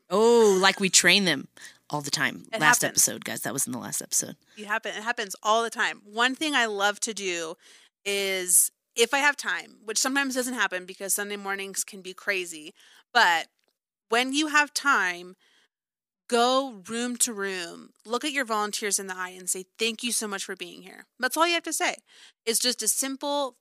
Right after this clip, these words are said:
Speaker 2: "Thanks so much for being here. I hope your classroom is having fun." Like, just a simple "thank you." And that goes a long way. Times that I have done this, there has been so many times where I would say "thank you" and a volunteer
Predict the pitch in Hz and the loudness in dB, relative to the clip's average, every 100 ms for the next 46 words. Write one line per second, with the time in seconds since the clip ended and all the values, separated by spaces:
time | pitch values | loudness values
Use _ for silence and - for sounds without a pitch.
0 | - 262 262 302 285 277 269 240 240 233 | -2 0 2 0 0 -4 -6 -8 -8 -8
1 | 240 240 233 - _ _ _ 208 214 240 | -2 -2 -2 -8 _ _ _ -4 -2 -4
2 | 240 233 247 240 269 240 226 226 214 202 | -6 0 2 2 -4 -8 -6 -6 -8 -6
3 | 294 302 302 294 - - _ - 196 214 | 0 0 0 -8 -14 -20 _ -10 -10 -6
4 | 247 233 190 - 254 247 - 262 254 254 | -6 -4 -2 0 0 -4 -4 -2 0 0
5 | 254 - _ _ _ _ - 208 196 185 | -2 -8 _ _ _ _ -4 -4 -6 -8
6 | 180 170 - 240 233 262 262 220 220 226 | -6 -8 -6 -8 -4 -6 -6 -6 -2 0
7 | 254 - - 240 220 196 196 190 185 160 | -2 -6 -8 -10 -6 -4 -4 -4 -10 -12
8 | - - - 269 330 349 254 240 240 208 | -12 -6 2 2 2 2 2 2 -2 -4
9 | 190 214 262 269 - _ - - _ _ | -4 -4 -4 -2 -4 _ -20 -20 _ _
10 | _ 262 302 302 311 277 - 240 240 269 | _ 2 4 2 0 0 0 0 -4 -4
11 | 285 269 - 226 196 202 240 - 214 196 | -4 -6 -8 -2 0 0 -4 -4 -2 0
12 | 220 233 208 - 226 233 - 196 202 247 | 0 0 2 4 4 -2 -2 -4 -4 -8
13 | 269 294 - 226 208 208 226 240 269 262 | -6 -6 -6 -6 -4 -2 -2 -2 0 -2